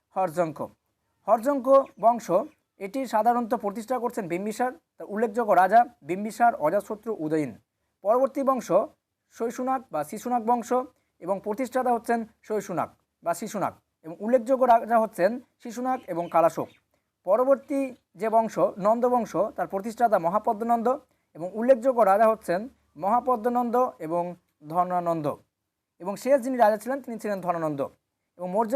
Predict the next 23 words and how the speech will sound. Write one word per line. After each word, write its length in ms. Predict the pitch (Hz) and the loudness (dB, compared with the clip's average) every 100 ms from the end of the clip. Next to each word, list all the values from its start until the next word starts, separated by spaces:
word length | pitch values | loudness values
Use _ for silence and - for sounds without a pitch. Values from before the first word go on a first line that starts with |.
| 277 | 0
বংশের 280 | 277 269 247 | 2 0 0
প্রতিষ্ঠাতা 420 | 220 220 214 175 | -6 -2 0 0
চন্দ্রগুপ্ত 480 | 165 175 208 226 220 | -2 -4 -4 -6 -6
মৌর্য, 260 | 240 233 202 247 - _ - | -4 -4 -2 -2 -4 _ -10
উল্লেখযোগ্য 440 | 214 254 214 240 | -2 0 0 0
রাজা 200 | 214 196 196 | 2 4 2
হচ্ছেন 240 | 185 190 | 0 -8
চন্দ্রগুপ্ত 420 | 175 175 196 220 226 | -4 -4 -4 -8 -4
মৌর্য, 260 | 226 208 233 240 _ _ 135 | -4 -2 -2 -4 _ _ -8
বিন্দুসার 440 | 190 220 214 233 233 170 | -6 -6 2 2 2 -4
এবং 120 | 160 127 | -8 0
অশোক। 340 | 160 160 135 _ _ _ _ _ _ _ - | 0 2 -4 _ _ _ _ _ _ _ -10
শুঙ্গ 180 | 262 262 254 208 | -4 4 4 6
বংশ, 200 | 190 156 143 - _ _ _ | 2 2 -6 -8 _ _ _
শুঙ্গ 240 | 233 269 262 285 | -6 -6 0 4
বংশের 320 | 277 262 262 226 | 4 4 0 0
প্রতিষ্ঠাতা 440 | 220 247 214 240 | -4 -6 -4 -4
যিনি 180 | 214 190 156 | -4 -4 -4
ছিলেন, 180 | 151 220 | -2 -4
তিনি 120 | 208 185 | -4 -8
ছিলেন 220 | 196 185 180 _ _ | -2 -2 -2 _ _
পুষ্যমিত্র 420 | 214 - 240 208 | -14 -8 -6 -6
শুঙ্গ 240 | 196 190 | -6 -4